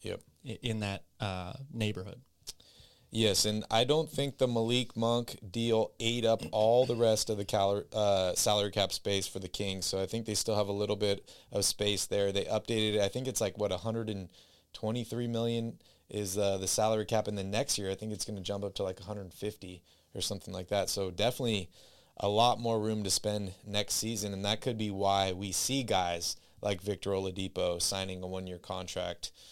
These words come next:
Speaker 1: to return and, and maybe, like, rebuild their value. Uh, <laughs> Patrick wants to bring back Seth Curry to the Kings. I'd be happy to do that. He's still under contract with the Nets. I don't know what you're gonna give up to bring him in, but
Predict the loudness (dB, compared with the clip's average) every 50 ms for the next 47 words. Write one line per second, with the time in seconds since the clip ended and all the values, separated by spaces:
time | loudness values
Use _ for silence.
0 | -20 -18 _ -8 -6 -4 -4 -4 -4 -4 -4 -4 -4 -2 -4 -4 -4 -6 -8 -6
1 | -2 0 0 2 2 2 0 2 2 0 -2 -2 -6 -4 -2 -2 -2 -2 0 0
2 | 0 2 0 -2 -2 -2 -2 -2 -2 -4 -4 -2 0 0 0 0 -2 -2 -4 -4
3 | -6 -8 -10 _ -20 -20 -20 -20 -20 -20 -20 -20 -20 -20 -20 -20 _ _ _ _
4 | _ _ _ _ _ _ _ _ -6 -2 2 4 4 4 4 4 4 4 2 2
5 | 2 2 -2 -6 -12 -6 0 2 2 2 2 2 0 2 2 2 4 4 2 2
6 | 2 2 2 2 2 4 4 4 4 2 2 0 0 2 2 2 2 0 0 2
7 | 4 4 4 4 4 2 2 2 0 0 0 2 2 4 4 4 2 2 2 0
8 | 0 -2 -6 -14 -20 -20 -18 -18 -20 -20 -20 -20 -20 -20 -18 _ 0 2 2 4
9 | 6 6 8 8 6 6 4 2 0 -2 2 2 2 4 6 6 4 4 2 0
10 | 0 2 4 4 6 6 6 6 4 4 4 4 4 4 4 2 0 0 0 -2
11 | -6 -4 -4 -2 0 0 0 0 0 -2 -2 0 0 0 2 2 2 2 2 2
12 | 0 -2 -2 -2 -2 0 0 0 2 2 2 0 0 -6 -8 -4 -4 -4 -2 -2
13 | -4 -4 -4 -4 -4 -4 -4 -4 -4 -2 -2 -2 -4 -8